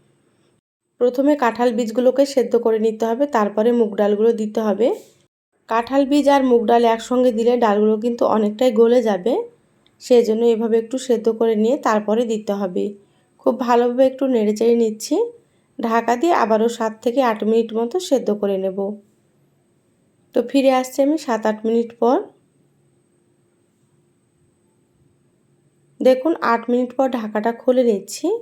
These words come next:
এবার দেখে নেব ডালগুলো সেদ্ধ হয়েছে কি। দেখুন, ডালগুলো খুব সুন্দর মতো সেদ্ধ হয়ে গিয়েছে, একেবারে গলে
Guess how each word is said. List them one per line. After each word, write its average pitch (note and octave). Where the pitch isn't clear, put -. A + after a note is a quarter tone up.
এবার A#3
দেখে A#3
নেব B3
ডালগুলো G#3
সেদ্ধ B3+
হয়েছে G#3+
কি। C#4
দেখুন, B3+
ডালগুলো A#3
খুব C4+
সুন্দর A#3
মতো A3+
সেদ্ধ G#3+
হয়ে A#3+
গিয়েছে, A3
একেবারে A3
গলে A3